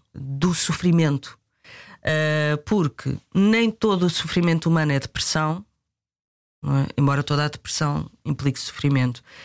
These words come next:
Mas a vida traz sofrimento e há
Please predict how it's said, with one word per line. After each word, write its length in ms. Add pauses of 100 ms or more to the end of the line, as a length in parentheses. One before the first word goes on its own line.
(240)
Mas 240
a 40
vida 260
traz 260
sofrimento 1000
e 400
há 180